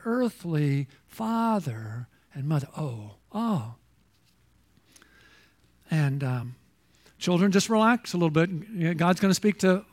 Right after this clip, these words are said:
fathers too and mothers, okay? So now we move on from the children. Here's the truth. It says,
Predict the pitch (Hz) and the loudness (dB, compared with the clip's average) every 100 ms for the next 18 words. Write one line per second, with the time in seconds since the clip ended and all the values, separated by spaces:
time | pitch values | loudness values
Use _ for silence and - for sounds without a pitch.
0 | - 196 190 196 180 - 214 165 147 180 | -6 2 4 6 2 4 4 4 4 2
1 | 156 143 139 170 208 254 - _ _ _ | 2 0 0 0 -2 -4 -10 _ _ _
2 | _ _ - - 220 277 320 294 269 240 | _ _ -4 6 8 8 8 8 6 8
3 | 233 202 196 - - 302 302 175 175 202 | 6 6 2 2 0 2 4 4 4 0
4 | - - - 220 240 220 180 277 247 220 | -4 -12 4 8 8 4 2 6 6 6
5 | 175 214 208 185 | 4 6 6 4